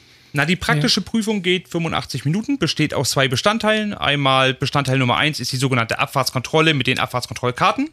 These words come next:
Speaker 2: Mhm.
Speaker 1: Das heißt, in jeder Fahrstunde werden dann auch nochmal diese Abfahrtskontrollkarten geübt. Da sind dann halt Themenbereiche drauf, die abgearbeitet werden müssen, vom E-G-Kontrollgerät über Bremsanlage und so weiter und so fort.
Speaker 2: Mhm.
Speaker 1: Äh, die muss der Bewerber dann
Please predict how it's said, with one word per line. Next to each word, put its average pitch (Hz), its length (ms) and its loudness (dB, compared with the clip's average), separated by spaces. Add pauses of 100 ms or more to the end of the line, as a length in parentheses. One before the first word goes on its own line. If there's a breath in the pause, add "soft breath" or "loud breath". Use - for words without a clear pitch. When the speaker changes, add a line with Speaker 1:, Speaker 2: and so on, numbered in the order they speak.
Speaker 2:
Mhm. 131 360 2 (560 soft breath)
Speaker 1:
Das 135 180 -4
heißt, 139 200 0
in 143 80 0
jeder 165 260 4
Fahrstunde 151 540 0
werden 139 140 2
dann 117 100 0
auch 107 100 -2
nochmal 131 180 0
diese 123 220 -4
Abfahrtskontrollkarten 147 880 -2
geübt. 135 260 -6
Da 123 100 -2
sind 120 200 -4
dann 113 160 -2
halt 110 220 0
Themenbereiche 165 500 2
drauf, 139 280 0
die - 100 -4
abgearbeitet 143 560 0
werden 131 220 0
müssen, 127 300 -4
vom 135 280 0
E-G-Kontrollgerät 123 960 0
über 135 180 0
Bremsanlage 117 680 -2
und 117 120 -8
so 113 80 -6
weiter 107 180 -2
und - 80 -10
so - 60 -12
fort. 196 260 0 (140)
Speaker 2:
Mhm. 131 280 -4 (800 loud breath)
Speaker 1:
Äh, 139 240 4
die 151 120 0
muss 170 240 2
der 139 240 4
Bewerber 127 400 4
dann 107 420 0